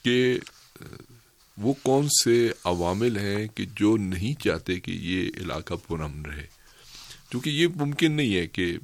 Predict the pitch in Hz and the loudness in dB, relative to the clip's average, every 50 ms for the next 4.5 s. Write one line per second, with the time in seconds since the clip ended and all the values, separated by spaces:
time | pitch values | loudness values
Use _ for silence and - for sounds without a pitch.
0 | - _ - 95 98 98 95 - 101 98 98 98 107 107 107 - - 101 92 92 | -10 _ -2 0 0 0 -2 -2 -4 -2 0 0 0 0 0 -2 -4 -2 -2 -2
1 | 90 92 - - - 98 90 92 92 85 85 85 80 80 80 82 85 90 95 95 | -4 -2 -2 -2 -2 -4 -4 -6 -6 -6 -6 -6 -8 -8 -8 -4 -2 0 2 2
2 | 92 87 - - _ - - - - - - _ _ - 98 87 85 82 - _ | 2 0 -2 -6 _ -20 -20 -20 -20 -20 -20 _ _ -8 -6 -6 -6 -8 -6 _
3 | - 98 101 107 107 - - 101 95 98 - 95 95 92 90 - - 90 87 85 | 0 2 2 2 2 0 0 -2 -4 -2 -2 0 0 0 -2 -4 -6 -6 -4 -4
4 | 90 98 101 98 - - - 95 95 92 | -4 -4 -4 -6 -10 -6 -4 -4 -2 -2